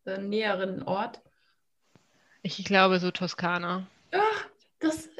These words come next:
Speaker 1: vereint uns.
Speaker 2: <laughs> Echt?
Speaker 1: Ich möchte gerne auch mal in der Toskana leben,
Speaker 2: Oh,
Speaker 1: ja.
Speaker 2: ich, also, ähm, ich merke das immer wieder, das ist so ein, so ein Wunsch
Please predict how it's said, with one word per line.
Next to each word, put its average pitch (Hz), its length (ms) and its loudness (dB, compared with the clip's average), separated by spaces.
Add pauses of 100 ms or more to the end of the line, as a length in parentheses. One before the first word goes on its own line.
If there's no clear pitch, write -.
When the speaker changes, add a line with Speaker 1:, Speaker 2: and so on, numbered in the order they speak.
(140)
Speaker 1:
vereint 330 540 6
uns. 254 460 4
Speaker 2:
<laughs> 453 720 12
Echt? 415 240 6 (280)
Speaker 1:
Ich 349 140 12
möchte 381 300 10
gerne 277 260 10
auch 320 160 10
mal 320 180 8
in 269 80 12
der 262 100 6
Toskana 262 560 2
leben, - 360 -2
Speaker 2:
Oh, 339 60 -12
Speaker 1:
ja. 311 300 -8
Speaker 2:
ich, - 320 -6
also, 233 500 8 (720)
ähm, 233 560 0
ich - 160 0
merke 240 220 8
das 247 160 2
immer 233 420 2
wieder, 247 340 0
das 220 200 -6
ist - 220 -6
so 233 80 -4
ein, 220 480 -6 (1160)
so 208 120 -6
ein 208 180 -4
Wunsch 220 460 4